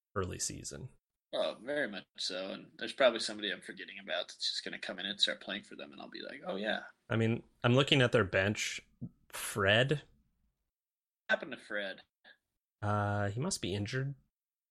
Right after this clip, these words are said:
Speaker 1: There's no Chris Smalling. There's no, what's, what's the other one? But
Speaker 2: Eric
Speaker 1: they
Speaker 2: Bailly.
Speaker 1: Oh, yeah, him.
Speaker 2: Eric
Speaker 1: Uh,
Speaker 2: Bailly.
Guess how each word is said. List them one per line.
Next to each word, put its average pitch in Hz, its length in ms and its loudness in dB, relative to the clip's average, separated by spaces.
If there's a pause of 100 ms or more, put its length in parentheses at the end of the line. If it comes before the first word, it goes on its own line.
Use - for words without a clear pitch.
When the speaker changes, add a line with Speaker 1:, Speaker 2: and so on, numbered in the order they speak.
(160)
Speaker 1:
There's 107 160 2
no 123 120 8
Chris - 280 6
Smalling. 110 840 6
There's 95 240 2
no, 104 520 4 (600)
what's, - 340 0 (480)
what's - 200 -4
the 98 160 2
other 101 140 4
one? 107 220 0 (720)
But 123 80 -2
Speaker 2:
Eric 98 220 2
Speaker 1:
they 107 60 -2
Speaker 2:
Bailly. 113 440 2 (760)
Speaker 1:
Oh, 92 260 2 (280)
yeah, 92 200 0
him. 92 320 -2 (140)
Speaker 2:
Eric 110 120 -2
Speaker 1:
Uh, 95 240 4 (180)
Speaker 2:
Bailly. 101 300 -6